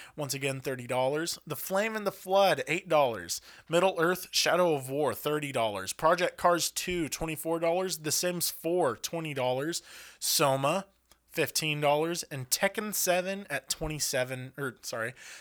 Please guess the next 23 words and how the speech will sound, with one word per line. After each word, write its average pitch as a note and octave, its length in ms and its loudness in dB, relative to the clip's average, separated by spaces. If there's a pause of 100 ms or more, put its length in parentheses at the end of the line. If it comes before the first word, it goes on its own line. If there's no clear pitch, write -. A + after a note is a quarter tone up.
(140)
twenty-four F3 480 -4
dollars. F#2+ 540 -4
<laughs> - 60 -20 (460)
<laughs> - 120 -18
Got C#3 200 -6
the G#2+ 200 -8
seven B2 420 -8
screwed - 260 -10
up. F2 180 -14 (1000)
All B2 360 -2
right, B2 320 -4
so C3 140 -4
Tekken B2+ 320 -2
seven, A#2 460 0
once G#2 180 -6
again, G2 220 -6
is F2+ 220 -6 (140)
twenty-four F2 460 -12
dollars, E2 380 -12
just E2+ 180 -10
to - 60 -18
be D2 60 -20
clear. - 400 -16